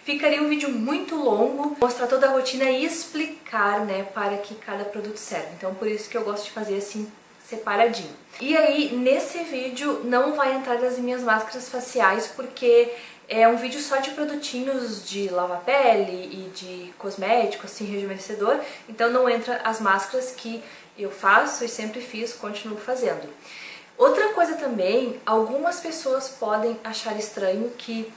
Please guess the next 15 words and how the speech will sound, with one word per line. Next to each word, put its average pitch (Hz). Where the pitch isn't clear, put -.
alguns 226
produtos 294
que -
já 240
passaram 233
aqui 214
pelo 196
canal 196
não 226
estarão 233
nesse 226
vídeo, 220
mas 202
é 202
normal, 196